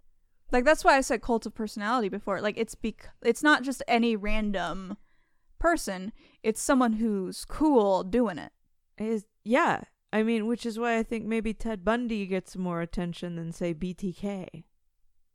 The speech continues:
Speaker 1: Yeah.
Speaker 2: Right?
Speaker 1: But the, like, the mythos around Ted Bundy has built that up too.
Speaker 2: Uh-huh.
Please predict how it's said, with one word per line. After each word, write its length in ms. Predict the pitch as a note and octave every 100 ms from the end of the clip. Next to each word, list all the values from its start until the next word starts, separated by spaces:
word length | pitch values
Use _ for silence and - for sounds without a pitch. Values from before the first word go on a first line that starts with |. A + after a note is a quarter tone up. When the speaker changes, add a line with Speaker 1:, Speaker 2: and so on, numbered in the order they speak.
| _ _ - _ _ _
Speaker 1:
Yeah. 200 | - - - _ _ _ _ _ _ _ _ _ _ _
Speaker 2:
Right? 380 | F3 F3 A#3 B3
Speaker 1:
But 400 | - A3+ A#3+ G3+
the, 120 | A3
like, 240 | G#3+ A3+ A3
the 100 | A3+
mythos 560 | G#3+ E4+ - F#3+ -
around 280 | G3+ D#3+ G3
Ted 200 | - F#3+
Bundy 400 | F#3 F3 F3 - -
has 200 | G#3+ -
built 320 | A3+ F#3+ -
that 160 | G3
up 240 | F#3 A3 - -
too. 400 | - A#3 - -
Speaker 2:
Uh-huh. 560 | G#3+ D#4 G3+ G3+ G3+